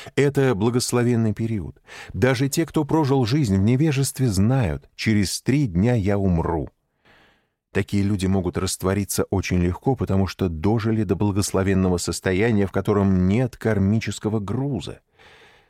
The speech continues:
Где-то есть большой склад кармы. Но сейчас они пребывают в том маленьком промежутке, где карма отсутствует. Мы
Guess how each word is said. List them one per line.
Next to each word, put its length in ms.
Где-то 360
есть 240
большой 400
склад 360
кармы. 540
Но 120
сейчас 520
они 220
пребывают 600
в 120
том 240
маленьком 640
промежутке, 680
где 380
карма 580
отсутствует. 1200
Мы 400